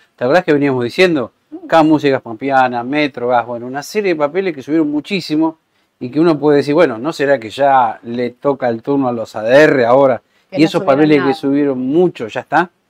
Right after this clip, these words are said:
Speaker 1: Yo me plantearía eso, ¿no? Ahora.
Speaker 2: Me gusta ese cambio.
Speaker 1: Mm.
Speaker 2: Me gusta ese cambio, ¿eh? Bueno, acá tenés, Galicia.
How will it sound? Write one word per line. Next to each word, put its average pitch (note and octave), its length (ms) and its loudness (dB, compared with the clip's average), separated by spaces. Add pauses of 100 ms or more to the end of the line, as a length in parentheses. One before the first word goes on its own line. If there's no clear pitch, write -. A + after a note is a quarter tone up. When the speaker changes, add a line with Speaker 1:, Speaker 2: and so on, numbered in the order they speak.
(280)
Speaker 1:
Yo F3 120 -2
me F3+ 100 4
plantearía C3+ 520 2
eso, A#2 240 -2
¿no? A2 180 -8
Ahora. G2+ 240 -10 (500)
Speaker 2:
Me G3 140 -8
gusta C#4+ 300 -8
ese D#3+ 180 -16
cambio. D#3+ 440 -14
Speaker 1:
Mm. C#3 200 0 (680)
Speaker 2:
Me A#3 140 -10
gusta D4 240 -8
ese E3 180 -18
cambio, D#3+ 400 -12
¿eh? C4 100 -10 (120)
Bueno, C#4 160 -6
acá E4 120 -2
tenés, A#3+ 360 -4
Galicia. A3 580 -4